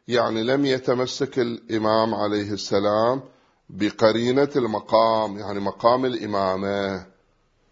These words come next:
الذي هو مقام خطير، وهذا يتطلب الحمل على ماذا؟ على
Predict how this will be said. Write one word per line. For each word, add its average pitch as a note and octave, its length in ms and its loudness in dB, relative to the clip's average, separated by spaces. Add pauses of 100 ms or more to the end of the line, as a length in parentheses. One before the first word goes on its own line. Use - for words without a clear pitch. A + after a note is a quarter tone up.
(220)
الذي G#2+ 380 0
هو G#2+ 180 0
مقام A2 380 0
خطير، A2 920 -4 (840)
وهذا G#2+ 440 4
يتطلب A2+ 640 0
الحمل A2 440 -4
على A2 360 0
ماذا؟ A2 500 -2 (880)
على A2+ 500 0